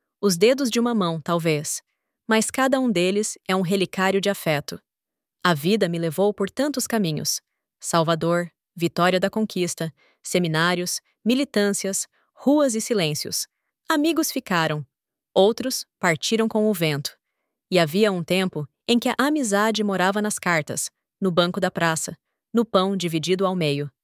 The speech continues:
Hoje, basta um clique para ter mil amigos. Mas a amizade verdadeira não nasce com um aceitar solicitação.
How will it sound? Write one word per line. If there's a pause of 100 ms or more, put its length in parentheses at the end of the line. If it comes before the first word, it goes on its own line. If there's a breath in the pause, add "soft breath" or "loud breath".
(600)
Hoje, (500)
basta
um
clique
para
ter
mil
amigos. (420)
Mas
a
amizade
verdadeira (100)
não
nasce
com
um (140)
aceitar
solicitação.